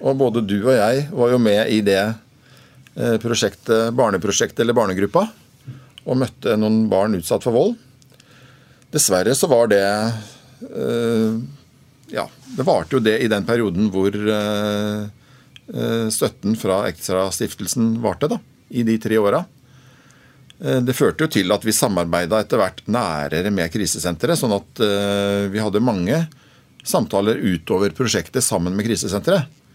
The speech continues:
Og vi har ut-, utarbeidet en del gode,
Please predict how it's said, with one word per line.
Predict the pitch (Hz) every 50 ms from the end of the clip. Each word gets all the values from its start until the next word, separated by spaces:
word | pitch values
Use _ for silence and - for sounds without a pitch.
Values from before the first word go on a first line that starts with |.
| - - _ - - - -
Og | - 113
vi | 110 110
har | 104 104 107 107 143
ut-, | 135 92 82 - _ _ _ _ - - - - - -
utarbeidet | - - - 110 98 95 98 98 95 117 151
en | 156 131
del | 104 101 101
gode, | 104 113 123 107 90 92 95